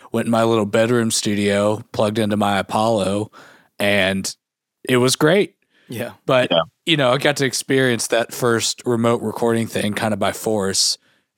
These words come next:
Speaker 1: um, 'cause
Speaker 3: Yeah.
Speaker 1: they could have thrown a rock and hit a bass player as good as me. It's just the difference in, you know, I'd put my time in the band <laughs> right then, and, and I
Speaker 3: Sure.
Speaker 1: was just thankful I could do it. But
Speaker 2: Yeah.
Speaker 1: yeah,
Speaker 3: That's
Speaker 1: the
Speaker 3: awesome.
Speaker 1: re-,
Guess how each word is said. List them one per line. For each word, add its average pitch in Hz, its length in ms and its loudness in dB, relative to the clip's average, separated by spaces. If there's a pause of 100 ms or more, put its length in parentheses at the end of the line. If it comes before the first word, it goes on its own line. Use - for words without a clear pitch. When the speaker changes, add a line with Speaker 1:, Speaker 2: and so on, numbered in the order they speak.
Speaker 1:
um, 92 360 0
'cause 92 180 4
Speaker 3:
Yeah. 98 40 4
Speaker 1:
they 131 100 4
could 131 140 0
have 101 100 -2
thrown 110 240 0
a 95 60 -2
rock 104 320 0
and 98 100 -6
hit 101 100 -4
a 92 60 -6
bass 98 240 -4
player 95 260 -4
as 95 140 -6
good 107 180 -4
as - 180 -6
me. 95 200 -6
It's - 240 -4
just - 240 -6
the 107 60 -6
difference 101 360 -6
in, 98 220 -6 (140)
you 120 120 -2
know, 95 200 -6 (440)
I'd 110 200 0
put 120 120 -2
my 101 140 -2
time 107 260 -2
in 101 80 -6
the 101 80 -6
band 120 380 0
<laughs> - 40 -4
right 147 220 2
then, 120 240 0
and, 113 400 -2
and 110 240 0
I 113 120 -4
Speaker 3:
Sure. 101 100 6
Speaker 1:
was - 100 2
just 107 160 -4
thankful 113 300 -2
I 107 100 0
could 98 160 -6
do 104 200 0
it. - 180 -6 (100)
But 107 220 -2 (340)
Speaker 2:
Yeah. 131 160 -10
Speaker 1:
yeah, 156 140 6
Speaker 3:
That's 196 140 4
Speaker 1:
the 95 80 6
Speaker 3:
awesome. 147 240 4
Speaker 1:
re-, - 40 -18